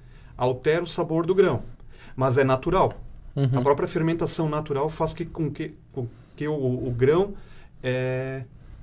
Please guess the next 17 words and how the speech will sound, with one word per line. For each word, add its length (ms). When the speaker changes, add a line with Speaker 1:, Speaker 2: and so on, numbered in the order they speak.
Speaker 1:
desenvolva 880
algum 760
aroma 520
e 40
algum 240
sabor 520
a, 440
achocolatado, 960
fruta 300
vermelha, 880
a 800
goiaba, 1120
Speaker 2:
Sim. 320
Speaker 1:
a, 100
é, 400
cítrico, 1400
erva, 1160